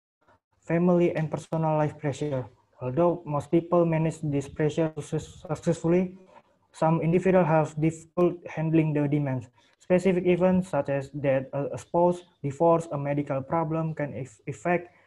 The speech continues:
individuals who otherwise have been, uh, coping successfully with life pressure. A variety of,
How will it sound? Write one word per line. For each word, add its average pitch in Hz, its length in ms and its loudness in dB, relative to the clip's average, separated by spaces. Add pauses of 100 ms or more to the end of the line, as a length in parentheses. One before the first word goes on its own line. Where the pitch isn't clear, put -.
(160)
individuals 143 640 0
who 139 200 -4
otherwise 151 560 -4
have 147 240 -10
been, 143 340 -6 (160)
uh, 135 220 -4
coping 147 320 -6
successfully 151 580 -6
with 147 220 -2
life 131 220 -8
pressure. 127 360 -6 (540)
A 147 80 -4
variety 165 560 2
of, 135 480 0